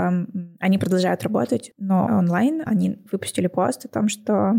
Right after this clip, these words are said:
весь их основной состав релоцировался, но они продолжают свою работу. В других организациях, в других городах тоже есть, э, такие случаи, такие примеры,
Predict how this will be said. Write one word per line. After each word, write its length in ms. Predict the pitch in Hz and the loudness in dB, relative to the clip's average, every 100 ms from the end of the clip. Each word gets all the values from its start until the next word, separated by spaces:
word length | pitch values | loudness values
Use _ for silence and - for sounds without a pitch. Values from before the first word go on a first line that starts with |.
| 208 | 0
весь 340 | - 185 185 - | 0 0 0 -2
их 240 | 185 - - | -4 -8 -6
основной 480 | 220 208 202 190 | -6 0 2 2
состав 640 | 196 - - 190 196 - - | 0 -6 -4 -2 -4 -6 -8
релоцировался, 840 | - 185 185 - 320 294 254 254 247 | -4 -4 -2 0 0 0 -4 -4 0
но 140 | 190 | 2
они 120 | 208 | 4
продолжают 400 | 202 202 185 175 | 2 0 -2 -4
свою 160 | - - | -4 -6
работу. 440 | - 220 - 277 269 | -4 -2 -4 -6 -6
В 60 | |
других 260 | 202 196 220 | -2 -2 -2
организациях, 680 | - 185 185 170 190 233 214 | 0 0 2 0 0 -2 0
в 40 | |
других 280 | 180 190 196 | 0 0 -2
городах 520 | 202 170 190 240 - _ | -2 -2 -2 -4 -10 _
тоже 420 | - 185 180 170 - _ | -2 0 0 -2 -4 _
есть, 460 | 202 170 175 - - | -8 -4 -4 -6 -10
э, 180 | - 226 | -8 -4
такие 320 | 196 196 185 | -2 0 0
случаи, 380 | - 208 - 285 | 2 -2 0 -2
такие 260 | 208 220 | 0 -2
примеры, 480 | 208 185 165 160 190 | -2 0 0 -2 -6